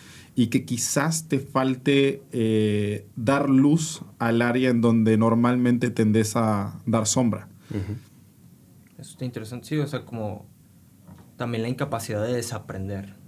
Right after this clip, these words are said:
Speaker 1: Ujú.
Speaker 3: Por ejemplo, s-, ah, no sé, me ha tocado hablar con hombres de diversos países donde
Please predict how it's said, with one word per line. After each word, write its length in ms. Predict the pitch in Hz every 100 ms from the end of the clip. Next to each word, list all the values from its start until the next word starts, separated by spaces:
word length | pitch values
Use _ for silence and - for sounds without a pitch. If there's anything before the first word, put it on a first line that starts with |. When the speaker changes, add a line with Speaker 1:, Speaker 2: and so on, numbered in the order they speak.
| -
Speaker 1:
Ujú. 180 | 120 165 -
Speaker 3:
Por 140 | 107
ejemplo, 340 | 101 113 113 110
s-, 160 | 104 - - - - - -
ah, 260 | 123 127 120
no 160 | 120 123
sé, 160 | 117
me 80 | 104
ha 60 | 101
tocado 560 | 120 113 113 113 110 -
hablar 360 | 107 101 104
con 160 | 127 113
hombres 480 | 110 117 104 - - - -
de 80 | 101
diversos 380 | 101 104 123 120
países 520 | 107 104 101 117 - - - - - - -
donde 800 | 113 113 110 110 110 110 110 104